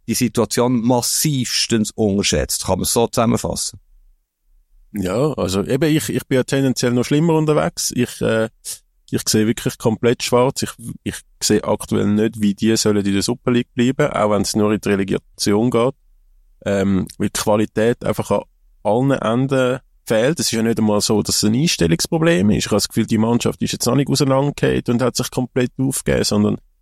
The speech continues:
Speaker 2: tut sich da jetzt Woche für Woche, äh, auf-, aufrappeln. Ähm, und, und, äh, nimmt jetzt, glaub auch die Anweisungen vom Trainer an. Ich glaub, das Training hat sich auch verändert und, und,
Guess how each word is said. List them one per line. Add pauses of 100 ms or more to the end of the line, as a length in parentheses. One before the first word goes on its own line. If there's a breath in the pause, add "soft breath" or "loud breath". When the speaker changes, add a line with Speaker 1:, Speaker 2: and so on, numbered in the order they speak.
(400)
Speaker 2:
tut
sich
da
jetzt
Woche
für
Woche,
äh,
auf-,
aufrappeln. (440)
Ähm, (720)
und,
und,
äh,
nimmt
jetzt,
glaub
auch
die
Anweisungen
vom
Trainer
an.
Ich
glaub,
das
Training
hat
sich
auch
verändert
und,
und,